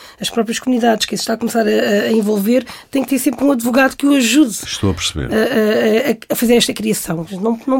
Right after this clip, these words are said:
Speaker 2: Há
Speaker 1: pode
Speaker 2: quem critique a administração central e até este governo em específico de, mesmo em apoios de outra área, a coisa é feita de tal maneira que parece que é feita para que as pessoas pelo caminho desistam. "Olha, prefiro passar fome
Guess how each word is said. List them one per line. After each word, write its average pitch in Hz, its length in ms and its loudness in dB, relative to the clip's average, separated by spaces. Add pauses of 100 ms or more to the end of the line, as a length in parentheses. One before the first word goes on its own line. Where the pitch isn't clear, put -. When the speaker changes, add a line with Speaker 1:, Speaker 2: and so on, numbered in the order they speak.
Speaker 2:
Há - 60 0
Speaker 1:
pode 143 100 2
Speaker 2:
quem 175 180 4
critique 135 680 2
a 98 80 2
administração 98 600 -2
central 92 560 -2
e 101 60 2
até 87 220 -2
este 82 280 -2
governo 87 460 0
em - 20 -2
específico 131 960 -2
de, 110 360 2 (340)
mesmo 139 260 4
em 123 100 4
apoios 92 420 -2
de 92 60 0
outra 90 340 0
área, 76 480 -6
a 123 80 -2
coisa 139 280 2
é 131 40 2
feita 110 340 -4
de - 60 -12
tal 131 160 0
maneira 120 460 -2
que 135 120 -12
parece 123 380 -2
que - 160 -4
é 113 60 0
feita 131 280 -4
para 127 140 -4
que 131 80 -4
as 117 100 -4
pessoas 123 280 -2
pelo 131 200 0
caminho 113 380 0
desistam. 101 520 0
"Olha, 80 260 -2
prefiro 98 420 -4
passar 98 280 -4
fome 92 380 -4